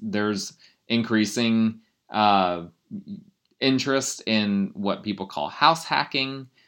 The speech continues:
which is basically you own a multifamily property, you live in one unit, and then you rent out the other units, and you have them pay,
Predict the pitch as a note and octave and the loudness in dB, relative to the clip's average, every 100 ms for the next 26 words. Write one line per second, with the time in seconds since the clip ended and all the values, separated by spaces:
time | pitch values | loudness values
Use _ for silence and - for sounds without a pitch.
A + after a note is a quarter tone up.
0 | _ _ _ G#2+ G#2+ G#2 G2 F#2 E2+ - | _ _ _ -2 -2 0 0 0 -4 -10
1 | G#2 G2+ G2 F#2+ F#2+ F#2 F2+ - F2+ - | -2 0 0 -2 -2 -2 -2 -6 -6 -2
2 | B2 A#2+ A2+ A2 A2 A2 G#2 G2+ G#2 G2+ | 0 2 0 -2 -4 -2 -2 0 2 2
3 | G#2 G2 F#2+ F2 G#2 A2 G#2+ G2+ G2+ G2 | 2 -2 0 0 2 2 2 2 2 0
4 | F#2 F#2 - _ _ - F#2 G2+ G2 F2+ | 0 -4 -6 _ _ -12 -4 0 0 0
5 | F#2 F2 E2+ - _ _ _ _ G#2+ A2+ | -2 -2 -4 -8 _ _ _ _ 4 4
6 | A#2 G2 F#2 F2 D#2 - F2 F2+ G2 F2 | 4 0 -2 -4 -10 -10 -10 -4 -4 -2
7 | F#2+ F#2 F#2+ F2+ F2 | -4 -4 -2 -2 -2